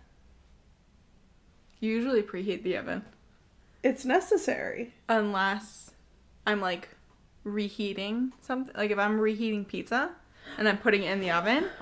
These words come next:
Speaker 2: Are you
Speaker 1: I solely use the preheat.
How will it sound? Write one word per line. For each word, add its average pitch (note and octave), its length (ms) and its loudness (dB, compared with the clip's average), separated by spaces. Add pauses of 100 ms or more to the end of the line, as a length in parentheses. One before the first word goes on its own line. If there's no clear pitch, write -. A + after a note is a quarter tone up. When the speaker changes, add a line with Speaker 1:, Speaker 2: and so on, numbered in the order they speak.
(260)
Speaker 2:
Are A3 160 12
you G#3 300 0 (160)
Speaker 1:
I - 60 -10
solely G3+ 500 2
use F#3+ 320 -2
the - 120 -16
preheat. F#3+ 580 -4